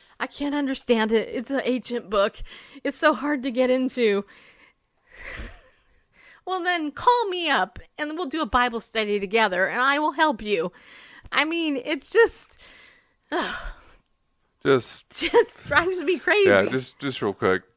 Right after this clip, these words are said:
Speaker 2: Matthew chapter nineteen, go read it. <sighs> You know, the, the religious leaders came to the Lord, Yeshua, Messiah, said, "Hey, well, basically this, this rabbi says divorce should be allowed in this situation. This rabbi says that.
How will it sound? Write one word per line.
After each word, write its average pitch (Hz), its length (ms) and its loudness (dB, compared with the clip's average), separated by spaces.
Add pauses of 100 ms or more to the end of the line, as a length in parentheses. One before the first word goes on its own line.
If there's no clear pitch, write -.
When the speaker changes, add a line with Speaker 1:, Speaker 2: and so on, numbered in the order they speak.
Speaker 2:
Matthew 117 360 0
chapter 107 320 0
nineteen, 95 540 -6
go 90 120 0
read 143 300 2
it. 147 220 0
<sighs> - 60 -10 (640)
You 104 100 -6
know, 95 260 2
the, 90 440 2 (580)
the 120 120 2
religious 120 480 4
leaders 107 500 -2
came 104 380 -2
to 92 300 0
the 82 160 -10
Lord, 92 400 0
Yeshua, 90 640 -2
Messiah, 92 640 0 (480)
said, 113 240 2
"Hey, 117 200 6
well, 98 220 6
basically 110 720 4
this, 147 600 2 (280)
this 147 460 2
rabbi 110 600 8
says 101 500 0
divorce 101 540 2
should 92 240 -10
be 104 140 -4
allowed 95 340 4
in 87 140 -8
this 131 180 2
situation. 113 640 -4
This 143 260 -4
rabbi 87 440 2
says 82 340 -8
that. 147 440 4